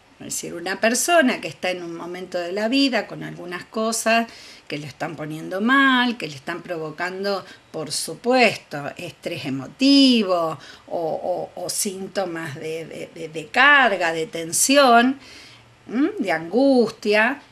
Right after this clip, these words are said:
Entonces hace una consulta con respecto a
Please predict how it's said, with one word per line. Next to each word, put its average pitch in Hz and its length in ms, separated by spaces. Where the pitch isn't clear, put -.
Entonces 294 680
hace 226 260
una 240 200
consulta 262 800
con 202 180
respecto 208 800
a 220 380